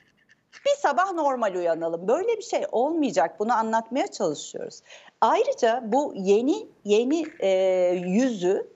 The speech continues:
salgının bize farklı şeyler gösteriyor. Bizimle kalacak. Yatıştırsak bile risk grupları için, kalabalık yerler için tehlikeli olmaya devam edecek. Onun için siz havalandırmanızı, mesafenizi,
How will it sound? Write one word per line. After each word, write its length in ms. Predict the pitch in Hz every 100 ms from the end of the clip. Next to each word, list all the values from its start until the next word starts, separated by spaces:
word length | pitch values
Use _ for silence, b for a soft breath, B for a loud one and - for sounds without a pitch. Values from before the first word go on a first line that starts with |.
| -
salgının 640 | - 190 175 160 160 240 - b b -
bize 220 | 330 480
farklı 320 | 440 269 269 311
şeyler 400 | 269 185 156 143
gösteriyor. 680 | 147 151 - 170 160 151 - B B -
Bizimle 560 | 440 494 480 294 392
kalacak. 680 | 370 254 233 220 254 196 - - b b
Yatıştırsak 920 | 233 262 349 - 330 320 - 349 - -
bile 360 | 277 226 196 - - -
risk 260 | 330 -
grupları 420 | 320 269 - 226 233
için, 420 | 285 - 190 208
kalabalık 480 | 240 233 240 302 311
yerler 300 | 233 202 220
için 280 | - 185
tehlikeli 440 | 202 214 233 294 285
olmaya 400 | 208 165 196 208
devam 420 | 180 180 240 254
edecek. 360 | 175 - 156 B B -
Onun 160 | 294
için 180 | 330 359
siz 240 | - 320
havalandırmanızı, 1080 | 285 254 262 269 269 277 269 277 269 240 277 277 B B
mesafenizi, 1080 | 214 240 294 277 269 285 269 269 226 277